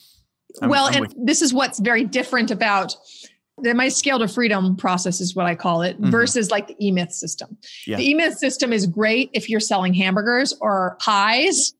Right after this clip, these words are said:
Speaker 2: Those are
Speaker 1: Right.
Speaker 2: his examples, right?
Speaker 1: Pi-, just pies, for example. Right.
Speaker 2: But not so good when you're selling high-end custom services because
Speaker 1: Yeah.
Speaker 2: what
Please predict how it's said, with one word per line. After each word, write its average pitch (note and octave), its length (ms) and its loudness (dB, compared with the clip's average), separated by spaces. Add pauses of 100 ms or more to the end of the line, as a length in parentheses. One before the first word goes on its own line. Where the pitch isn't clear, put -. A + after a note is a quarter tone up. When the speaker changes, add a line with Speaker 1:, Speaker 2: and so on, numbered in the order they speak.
(160)
Speaker 2:
Those G#3+ 140 4
are A#3 40 4
Speaker 1:
Right. A#3+ 80 2
Speaker 2:
his B3+ 120 4
examples, C#4 760 2
right? B3 300 2
Speaker 1:
Pi-, E3 120 -2
just F3 300 -4
pies, C#3 560 -2
for F3+ 200 0
example. D3+ 360 -4
Right. A2+ 240 -4 (880)
Speaker 2:
But C#4 260 0 (260)
not C#4+ 360 2
so A4+ 200 0
good E4 200 2
when C4+ 160 2
you're C4 100 4
selling B3+ 340 2
high-end A3+ 420 2
custom A3 380 0
services A#3+ 480 0
because G3 360 0
Speaker 1:
Yeah. F3+ 180 2
Speaker 2:
what A3 280 0